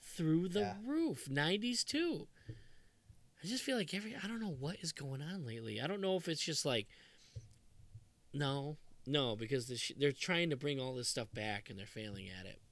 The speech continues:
Speaker 1: But it's just, yeah. Man.
Speaker 2: Okay.
Speaker 1: Crazy.
Speaker 2: Yeah, we'll, we'll, de-,
Speaker 1: Yeah.
Speaker 2: we'll definitely, we'll definitely hit up on him, um,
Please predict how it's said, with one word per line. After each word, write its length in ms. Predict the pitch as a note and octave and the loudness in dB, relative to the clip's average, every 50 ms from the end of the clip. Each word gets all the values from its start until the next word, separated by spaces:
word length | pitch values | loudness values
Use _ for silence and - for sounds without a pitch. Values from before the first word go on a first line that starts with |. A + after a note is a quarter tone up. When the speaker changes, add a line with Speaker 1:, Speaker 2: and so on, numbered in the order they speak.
| - - - - - - - - - - - - - - - - - - - | -20 -20 -20 -18 -18 -18 -18 -18 -16 -16 -18 -18 -18 -18 -18 -18 -18 -12 -4
Speaker 1:
But 220 | - A2 G#2 G2+ - | -2 -2 -2 -2 -4
it's 240 | - - A#2+ A#2+ - | -2 0 2 2 2
just, 300 | - G#2 - - - - | 2 2 2 0 0 2
yeah. 300 | G#2+ G#2+ G#2+ G#2 F#2+ F2+ - - - - - - - - - - - - - - _ _ _ _ _ _ - - | 2 4 4 4 2 0 -4 -6 -14 -20 -20 -20 -20 -20 -20 -20 -20 -20 -20 -20 _ _ _ _ _ _ -14 -6
Man. 260 | A#2+ A2+ A#2 A#2 A2 F#2+ F2 - - - - - - - - - - - - - - - - - - - - - - - - - - - - - - - - - - _ - - - - | 0 2 2 2 2 0 -2 -4 -8 -10 -12 -14 -16 -18 -18 -18 -20 -20 -20 -18 -18 -18 -18 -18 -18 -16 -14 -14 -14 -14 -16 -18 -18 -20 -20 -20 -20 -20 -20 -20 -20 _ -20 -18 -10 -2
Speaker 2:
Okay. 80 | B2 | 4
Speaker 1:
Crazy. 420 | C3+ C#3 C3+ B2+ A2 A2 G2+ G2+ - - - _ _ _ - - | 6 8 8 8 6 4 0 -4 -4 -12 -20 _ _ _ -10 -4
Speaker 2:
Yeah, 120 | C#3+ B2+ B2 | -2 -2 0
we'll, 180 | A#2+ B2+ C3+ B2+ | 2 0 2 2
we'll, 140 | C#3 C#3 | 2 2
de-, 160 | C3+ C3+ C#3 C#3 | 4 4 4 6
Speaker 1:
Yeah. 100 | C#3 D3 D3 | 8 8 8
Speaker 2:
we'll 80 | C3+ | 8
definitely, 440 | C3+ C#3+ C3+ C3+ - C3+ C3 C3 C3 | 8 6 6 6 4 4 4 4 4
we'll 140 | C3 C3 C3 | 2 2 2
definitely 340 | C3+ C#3+ C#3+ C3+ C#3 C3 A#2+ | 4 4 4 4 4 2 2
hit 180 | G#2+ C3 B2+ | 4 2 2
up 160 | B2+ B2 - B2+ | 2 0 0 -2
on 160 | B2 A#2+ A2+ | -2 -2 -2
him, 320 | G#2+ A#2+ A#2+ A#2+ A#2 A2+ - - _ _ - - - - _ _ _ _ _ - - - | -4 -4 -4 -4 -6 -6 -10 -14 _ _ -20 -20 -20 -20 _ _ _ _ _ -20 -12 -8
um, 380 | A#2+ A#2 A#2 A2+ A2+ A2+ A2+ | -6 -4 -4 -4 -4 -4 -6